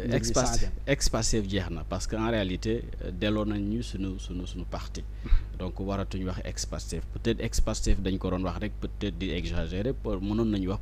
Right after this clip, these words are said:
Speaker 2: peut-être le parti dissous.
Speaker 1: Mhm.
Speaker 2: Euh, moo gën a jekk, mais comme ñun dañoo bëri woon ay, ay, ay, ay, mën naa ko wax ay adversaires, euh, donc ñooñu moo taxoon ñuy wax ay ex-Pastef. Mais je pense qu'aujourd'hui,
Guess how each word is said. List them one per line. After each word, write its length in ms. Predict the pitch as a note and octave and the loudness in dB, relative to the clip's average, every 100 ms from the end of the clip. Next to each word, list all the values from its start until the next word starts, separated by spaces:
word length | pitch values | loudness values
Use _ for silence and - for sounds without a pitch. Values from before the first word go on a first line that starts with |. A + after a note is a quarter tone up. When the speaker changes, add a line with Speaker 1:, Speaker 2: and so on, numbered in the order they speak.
| - | -2
Speaker 2:
peut-être 240 | A#2+ - | -4 -4
le 60 | F2+ | -8
parti 360 | - G#2+ - - | -6 -4 2 2
dissous. 340 | B2 - - | 2 -2 -6
Speaker 1:
Mhm. 340 | - - - - - | -8 -10 -6 -2 -2
Speaker 2:
Euh, 80 | E2+ | 0
moo 200 | G2+ G#2 | 0 0
gën 180 | G#2+ G#2 | 0 0
a 60 | G#2 G2+ - C2 F2+ | -2 -4 -8 -8 0
jekk, 360 | G#2 - G2 E2+ | 0 0 -6 -4
mais 140 | F#2+ | -4
comme 260 | - C#3+ D3+ | 0 2 2
ñun 160 | C#3+ | 2
dañoo 280 | C3+ B2+ B2 | 2 4 4
bëri 240 | B2+ B2 | 4 4
woon 140 | A#2+ A#2+ | 4 2
ay, 320 | A2+ G#2 G#2+ | 0 0 0
ay, 240 | G2+ G2+ F#2+ | -2 -2 -2
ay, 200 | F2+ F#2 | -2 -2
ay, 180 | F#2+ F#2+ | -2 -2
mën 120 | G#2 | 0
naa 160 | G#2 G2 | 2 0
ko 80 | G2 | -2
wax 100 | G#2+ | -4
ay 100 | A2 | -2
adversaires, 580 | A#2 A2+ A#2+ - G2+ E2+ - F#2+ | -2 0 0 2 0 0 -6 -8
euh, 280 | E2+ D#2+ F2 | -6 -6 -6
donc 280 | E2+ F#2 - | -6 -6 -4
ñooñu 540 | A#2+ A2+ A2 A#2 A#2+ | 0 6 8 8 4
moo 160 | A2+ G#2+ | 2 0
taxoon 300 | F2+ G2 G#2 | -2 -4 -2
ñuy 160 | G2 F2+ | 0 0
wax 160 | F#2 | -2
ay 220 | - F#2 F#2 | -4 -4 -4
ex-Pastef. 580 | G#2+ - F2+ F2 E2 - | -6 -6 -6 -6 -6 -6
Mais 100 | E2 | -6
je 80 | - | -4
pense 200 | A#2 A#2 | -4 -4
qu'aujourd'hui, 580 | G#2+ G#2 A2+ G#2+ E2+ | -2 -2 -2 -2 -6